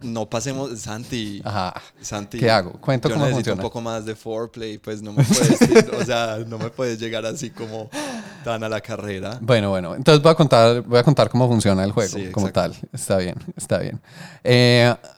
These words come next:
Speaker 2: uno, digamos, la parte previa que ya hemos hablado, pues, por ejemplo, en cuarenta mil o en los conceptos básicos de los juegos de mini, que es como armar tu equipo.
Speaker 1: Ujú.
Speaker 2: ¿Cierto?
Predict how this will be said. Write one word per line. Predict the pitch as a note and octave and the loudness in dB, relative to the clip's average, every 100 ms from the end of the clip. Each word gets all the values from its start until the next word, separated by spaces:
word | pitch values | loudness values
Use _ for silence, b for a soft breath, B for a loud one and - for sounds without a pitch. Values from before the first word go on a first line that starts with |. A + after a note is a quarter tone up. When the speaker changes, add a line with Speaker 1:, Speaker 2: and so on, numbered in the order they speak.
| _ | _
Speaker 2:
uno, | - F3+ F#3 F#3 - - | 6 8 10 8 2 -16
digamos, | B2+ B2 B2 | -2 2 4
la | C#3+ | 6
parte | C3 A#2 C#3 | 4 2 2
previa | D#3+ C3+ B2+ B2+ B2+ | 2 4 4 4 2
que | - A2 G#2+ G2+ | 0 0 0 0
ya | G#2+ | 2
hemos | G#2+ A2+ | 2 2
hablado, | B2 G#2+ G2 | 2 4 2
pues, | A2 A2+ | 2 -4
por | A#2+ | -2
ejemplo, | G#2+ F#2+ G#2+ | -4 -4 -4
en | |
cuarenta | B2+ G#2 F#2+ | -2 -2 -2
mil | G2 G#2+ A#2+ B2 A2+ G2+ | -2 0 0 0 0 -2
o | G2 | 0
en | G2 G2 | 0 -2
los | G2 | -2
conceptos | G2+ F#2+ - G2+ | -6 -8 -4 2
básicos | A2+ A2 G#2+ | 2 2 -2
de | F#2+ | -2
los | F#2+ | 0
juegos | G2 G2 | 0 2
de | G#2+ | 4
mini, | G#2 G2+ G2+ | 4 2 0
que | - | -2
es | A2 | 2
como | B2 | 4
armar | G#2+ G2+ F#2+ | 6 4 -2
tu | G2+ | -6
equipo. | - A#2+ - - _ _ _ _ _ _ - | -4 -6 -6 -20 _ _ _ _ _ _ -18
Speaker 1:
Ujú. | A2 | -12
Speaker 2:
¿Cierto? | D#3+ G#2+ - - | -2 -2 -2 -14